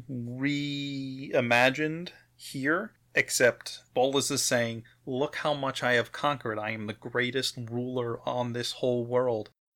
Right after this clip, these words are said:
And Ugin says, "Wait, you don't know that there's, like,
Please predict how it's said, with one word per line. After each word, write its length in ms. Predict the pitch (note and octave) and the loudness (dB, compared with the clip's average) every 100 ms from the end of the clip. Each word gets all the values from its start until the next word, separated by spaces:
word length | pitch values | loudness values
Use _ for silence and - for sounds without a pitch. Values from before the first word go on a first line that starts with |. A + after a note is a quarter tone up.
| _ - | _ -4
And 220 | A#2 B2 | -4 0
Ugin 340 | C#3+ B2+ B2+ | 0 2 0
says, 440 | A#2 B2 A2+ - - _ _ _ _ | 2 2 2 -2 -10 _ _ _ _
"Wait, 320 | C3 D#3 A#2+ - - | 0 0 0 -10 -14
you 200 | B2 A#2+ | -10 2
don't 240 | B2+ E3 | 2 2
know 200 | B2+ C#3+ | 0 2
that 220 | C3+ - | 0 2
there's, 280 | B2 A#2+ - | 2 2 2
like, 220 | A#2+ - | 0 0